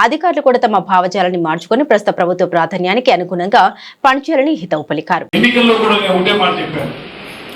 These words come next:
Speaker 2: "నేను ఎమ్మెల్యేగా నన్ను నెగ్గిస్తే మీరు, నేను ఎమ్మెల్యే అనిపించుకోవడం కంటే కూడా నిడదవోలు నియోజకవర్గం సేవకుడిని అనిపించుకునే విధానికే ఇష్టపడతాననేటువంటి మాటలు చెప్పాను."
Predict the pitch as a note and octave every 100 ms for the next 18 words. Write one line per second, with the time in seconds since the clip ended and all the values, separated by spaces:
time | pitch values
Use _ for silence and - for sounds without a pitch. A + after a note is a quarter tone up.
0 | - - F3+ F#3+ F#3 G#3+ A3+ A3+ A3+ A3
1 | G3+ G3 F#3+ A3 G#3+ A3 G#3 G3 G3+ G#3
2 | - - - - - - F3+ F#3 F#3+ A3+
3 | A#3 A3+ A3 G#3+ G3+ G3+ G#3 G#3 G3 G3
4 | F#3+ F#3+ F#3+ - - - - D3+ E3+ G3+
5 | G#3+ G3+ G3 F#3 F3 F#3+ G#3+ G3 F#3+ F#3+
6 | F3+ F3 - E3 G3 G#3+ G#3 G3 F#3 -
7 | - F3 D#3+ D#3+ E3 D#3 D#3+ D#3 D#3 -
8 | D#3 D#3 G3+ F#3 F#3 F3 E3 D#3 D3 -
9 | D#3 D#3+ D#3+ D3+ D3 F3 F3+